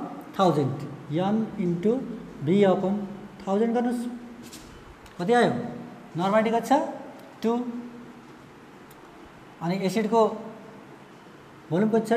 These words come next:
Twenty upon thousand, zero point zero four। जिरो पोइन्ट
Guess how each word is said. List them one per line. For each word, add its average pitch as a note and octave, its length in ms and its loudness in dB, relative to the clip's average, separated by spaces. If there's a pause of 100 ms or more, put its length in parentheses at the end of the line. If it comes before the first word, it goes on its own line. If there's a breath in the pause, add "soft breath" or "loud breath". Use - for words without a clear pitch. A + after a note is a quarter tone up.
(120)
Twenty F#3 400 4 (580)
upon G3+ 340 2
thousand, G#3+ 380 4 (1700)
zero G3+ 180 4
point G3+ 320 2 (500)
zero G3 240 4 (480)
four। D#3+ 160 2 (4000 loud breath)
जिरो G#3+ 140 6
पोइन्ट A3 220 4